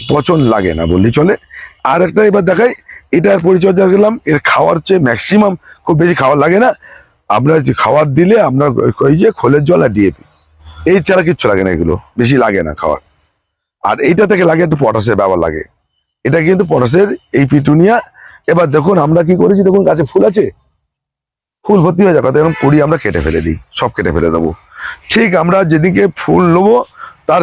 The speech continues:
পঁচিশ থেকে তিরিশ দিন আগে আমরা এই কাটাটা বন্ধ করে দেবো, এই ফু-, কুড়ি কাটা বন্ধ করে দেবো। এই ডেটটাতে মনে রাখবেন, আমাদের গাছ অনেক বড় হবে।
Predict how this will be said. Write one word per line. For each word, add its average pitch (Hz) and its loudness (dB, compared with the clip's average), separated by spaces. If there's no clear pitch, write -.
পঁচিশ 170 0
থেকে 202 0
তিরিশ 180 0
দিন 180 0
আগে 185 0
আমরা 185 2
এই 151 0
কাটাটা 143 -2
বন্ধ 113 -2
করে 92 -2
দেবো, 87 0
এই - 0
ফু-, 139 -4
কুড়ি 156 2
কাটা 147 -2
বন্ধ 104 -2
করে 85 -4
দেবো। 78 -12
এই 135 0
ডেটটাতে 160 0
মনে 165 2
রাখবেন, 190 2
আমাদের 147 0
গাছ 139 2
অনেক 156 0
বড় 120 0
হবে। 156 2